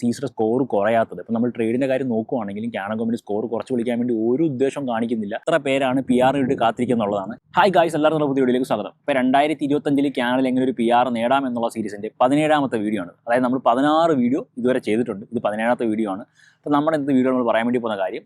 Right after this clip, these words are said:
സെപ്റ്റംബർ മാസം തുടങ്ങിയതിന് ശേഷം കാനഡ ഗവൺമെന്റ് നല്ല രീതിയിൽ പി ആറിന്റെ ഡ്രോ കണ്ടക്ട് ചെയ്യുന്നുണ്ട്. ഈ വീഡിയോയിൽ നമ്മൾ ലാസ്റ്റ് വിളിച്ച മൂന്ന് ഡ്രോയെ പറ്റിയാണ് നോക്കാൻ വേണ്ടി പോകുന്നത്. അതായത് സെപ്റ്റംബർ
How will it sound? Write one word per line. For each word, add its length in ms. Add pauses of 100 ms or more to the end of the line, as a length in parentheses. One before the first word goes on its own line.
സെപ്റ്റംബർ 360
മാസം 200
തുടങ്ങിയതിന് 300
ശേഷം 220
കാനഡ 260
ഗവൺമെന്റ് 240
നല്ല 340
രീതിയിൽ 280
പി 120
ആറിന്റെ 180
ഡ്രോ 160
കണ്ടക്ട് 280
ചെയ്യുന്നുണ്ട്. 320 (480)
ഈ 120
വീഡിയോയിൽ 260
നമ്മൾ 220
ലാസ്റ്റ് 260
വിളിച്ച 260
മൂന്ന് 220
ഡ്രോയെ 220
പറ്റിയാണ് 260
നോക്കാൻ 220
വേണ്ടി 180
പോകുന്നത്. 260 (140)
അതായത് 280 (300)
സെപ്റ്റംബർ 260